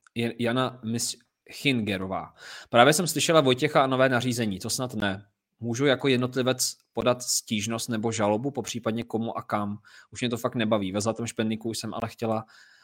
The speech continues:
ale chtěla bych udělat i víc.“ Takže zase, eh, spojit se s právníkama, eh, spojit se případně s Janou Hamplovou, s Virtek Hamplovou nebo s Pro Libertate,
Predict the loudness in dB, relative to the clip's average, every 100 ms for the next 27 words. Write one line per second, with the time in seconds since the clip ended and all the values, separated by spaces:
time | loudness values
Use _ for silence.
0 | 0 4 4 6 4 4 0 0 0 -2
1 | -8 -4 -4 -4 -4 -4 -6 -2 -2 -2
2 | -12 -20 -18 -18 -20 -20 _ _ _ 4
3 | 6 4 2 -6 _ 8 8 8 4 2
4 | 2 0 4 8 8 6 2 2 4 2
5 | 0 -6 2 4 4 2 2 2 0 -2
6 | -2 -2 0 -2 0 -2 0 2 4 4
7 | 2 -2 -2 0 0 -2 -2 -2 -2 -2
8 | -2 -2 -2 2 6 6 6 4 2